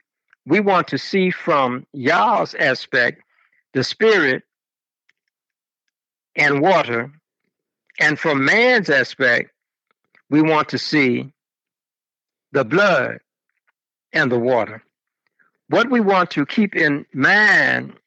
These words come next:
as we study what we call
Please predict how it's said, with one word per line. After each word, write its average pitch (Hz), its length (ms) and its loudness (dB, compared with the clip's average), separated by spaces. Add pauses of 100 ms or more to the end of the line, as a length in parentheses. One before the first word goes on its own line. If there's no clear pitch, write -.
as 139 280 0
we 139 300 0 (160)
study 202 600 0 (1500)
what 165 240 0
we 147 180 0
call 139 680 0